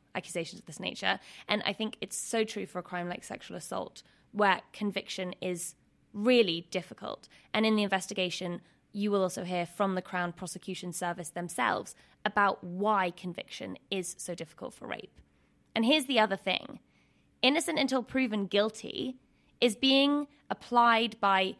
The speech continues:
people who blindly defend alleged rapists with a false righteousness.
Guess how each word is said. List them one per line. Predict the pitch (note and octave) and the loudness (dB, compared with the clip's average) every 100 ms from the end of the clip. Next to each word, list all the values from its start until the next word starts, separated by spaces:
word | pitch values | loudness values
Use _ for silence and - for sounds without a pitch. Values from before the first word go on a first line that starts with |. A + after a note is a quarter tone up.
| _ - | _ -6
people | B3 A#3 G#3 | -4 -2 0
who | G3+ | -2
blindly | F#3+ G3+ A3 B3 A#3+ | 0 2 4 2 -2
defend | A#3 - F#3 F3+ | -2 -2 -2 -2
alleged | F3 F3 F3 F#3 | -2 -2 -4 -4
rapists | G3 F#3+ - F#3 - - | -4 -4 -6 -8 -10 -6
with | F#3 - - | -6 -6 -4
a | G3 | -4
false | - _ A3 G3+ - - | -6 _ 0 0 -2 -10
righteousness. | F3+ F#3+ F#3+ - A3+ - - - | -2 0 0 -4 -12 -12 -12 -14